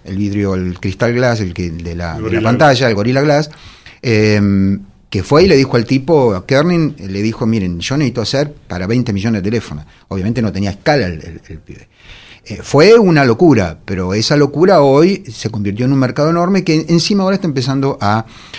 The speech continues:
Speaker 1: a contraerse. Lo que yo digo es que en ese momento era evidente que en, en algún momento el teléfono se iba a convertir, porque además había habido,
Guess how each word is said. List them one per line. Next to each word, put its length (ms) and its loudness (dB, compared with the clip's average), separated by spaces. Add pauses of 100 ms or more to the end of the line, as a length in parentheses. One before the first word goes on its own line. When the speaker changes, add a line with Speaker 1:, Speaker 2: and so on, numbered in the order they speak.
(100)
Speaker 1:
a 120 -2
contraerse. 560 -2
Lo 80 -2
que 80 0
yo 100 2
digo 160 4
es 80 0
que 160 0
en 80 2
ese 300 2
momento 680 0 (100)
era 320 -2
evidente 880 0 (280)
que 80 -6
en, 240 0
en 220 -4
algún 360 2
momento 440 0
el 100 0
teléfono 500 -2
se 120 -4
iba 80 0
a 40 -2
convertir, 400 -2
porque 280 0
además 340 0
había 220 2
habido, 340 2